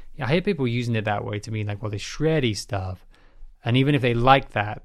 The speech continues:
they're like, "That shred stuff." And then there's this other stuff, which is all more tasteful playing. It's like, well, if you get something out of the shred playing, wouldn't you say it's tasteful too? I don't know. I don't think tasteful necessarily means not playing quickly. Anyway, I j-, literally just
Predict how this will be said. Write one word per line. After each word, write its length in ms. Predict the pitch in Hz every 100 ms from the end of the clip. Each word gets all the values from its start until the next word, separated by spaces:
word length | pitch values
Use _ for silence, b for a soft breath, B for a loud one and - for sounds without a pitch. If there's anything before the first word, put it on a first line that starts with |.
| -
they're 240 | 120 107
like, 200 | 107 104
"That 160 | 143 135
shred 240 | - 143
stuff." 280 | - 107 98
And 100 | 104
then 120 | 107
there's 160 | 101 95
this 160 | 104
other 180 | 160 165
stuff, 260 | 120 110 -
which 140 | 107
is 80 | -
all 120 | 123
more 180 | 107 104
tasteful 520 | - 127 117 - 113
playing. 340 | - 104 98 101
It's 140 | 110
like, 100 | 131
well, 300 | 143 151 139 - B B B B B
if 200 | 131 120
you 120 | 208 151 -
get 260 | 139 -
something 380 | - 131 113 123
out 120 | 117
of 60 | 113
the 60 |
shred 260 | 104 165 175
playing, 260 | - 101 98
wouldn't 200 | 98 113
you 80 |
say 160 | 110 135
it's 160 | 131 -
tasteful 420 | 135 127 - - -
too? 200 | 147 143
I 40 |
don't 180 | 139 147
know. 200 | 151 117 -
I 80 | 127
don't 140 | 135
think 160 | 123 123
tasteful 340 | 127 120 -
necessarily 800 | 113 113 117 123 113 113 110 104
means 280 | 104 107 98
not 320 | 101 104 -
playing 280 | - 110 98
quickly. 340 | 92 117 117 135 B B B B B B
Anyway, 480 | 156 165 120 92 98 -
I 160 | 147 151
j-, 220 | 123 - -
literally 440 | 151 156 151 151 120
just 160 | 104